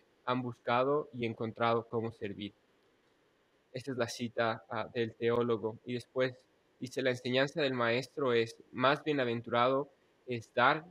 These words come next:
que recibir". A medida que avanzamos en nuestra vida diaria, descubrimos innumerables oportunidades para se-, seguir el ejemplo del Salvador. Cuando nuestro corazón está en sintonía con la,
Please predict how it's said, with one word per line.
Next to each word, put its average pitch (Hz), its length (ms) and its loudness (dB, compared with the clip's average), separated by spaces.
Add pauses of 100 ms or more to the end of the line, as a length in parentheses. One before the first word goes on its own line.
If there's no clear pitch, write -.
(120)
que 127 100 -2
recibir". 110 500 -4 (720)
A 127 60 0
medida 135 320 4
que 147 80 0
avanzamos 127 640 2
en 123 160 -6
nuestra 113 340 -2
vida 120 280 0
diaria, 120 400 4
descubrimos 127 720 -4
innumerables 117 640 0
oportunidades 113 640 -2
para 113 220 -4
se-, 110 320 -8 (120)
seguir 117 260 -4
el 127 140 -4
ejemplo 113 380 -4
del 110 100 -4
Salvador. 98 580 -6 (840)
Cuando 117 420 2
nuestro 117 420 -4
corazón 127 520 0
está 131 360 0
en 127 100 0
sintonía 123 640 -4
con 120 160 -4
la, 98 120 -4